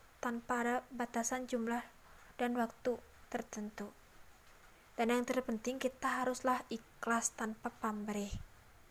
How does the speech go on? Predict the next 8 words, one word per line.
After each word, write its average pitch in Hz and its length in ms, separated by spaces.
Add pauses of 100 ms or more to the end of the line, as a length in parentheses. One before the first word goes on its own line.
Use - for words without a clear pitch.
(880)
Dapat 262 240
dikatakan, 247 720
sedekah 247 720
adalah 240 240
amalan 240 400
baik 226 320
yang 254 160
sangat 247 400